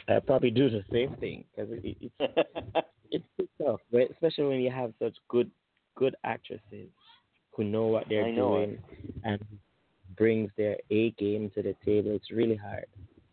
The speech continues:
Speaker 2: Okay, so okay, you wanna move on to outstanding lead actor?
Speaker 1: Yes,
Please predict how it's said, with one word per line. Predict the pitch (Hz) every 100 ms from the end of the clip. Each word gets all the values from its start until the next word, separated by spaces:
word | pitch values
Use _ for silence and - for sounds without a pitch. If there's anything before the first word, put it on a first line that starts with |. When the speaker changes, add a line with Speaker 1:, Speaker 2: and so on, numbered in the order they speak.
| _ _ _ _ _
Speaker 2:
Okay, | 98 101 110 151 147 98 - -
so | 107 98 - -
okay, | 107 104 104 98
you | 92 95 95 98
wanna | 104 101
move | 101 101 107 110
on | 110 107 107
to | 113 101 98 92 -
outstanding | 101 104 - 107 104 104 107
lead | 104 98
actor? | 98 101 - 180 - _ _ _ _ _ _ _ _ _ _ _ _ _ _ -
Speaker 1:
Yes, | 117 135 -